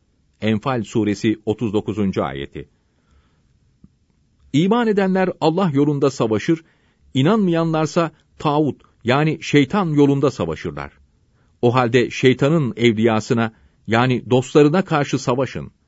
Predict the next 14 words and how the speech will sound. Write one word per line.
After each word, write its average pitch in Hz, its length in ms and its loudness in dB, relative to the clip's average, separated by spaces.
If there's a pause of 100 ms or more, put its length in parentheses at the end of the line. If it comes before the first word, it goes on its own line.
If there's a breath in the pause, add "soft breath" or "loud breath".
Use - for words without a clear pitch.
(480)
Nisa 120 380 -2
suresi 104 400 -2
yetmiş 101 360 -4
altıncı 95 400 -4
ayeti. 67 380 -10 (2750 soft breath)
"Yakınınızda 139 720 4
bulunan 139 380 2
inkarcılarla 135 800 2
savaşın, 139 520 0 (240 soft breath)
sizi 127 380 0
kendilerine 127 640 2
karşı 131 380 0
sert - 360 -2
bulsunlar." 85 560 -4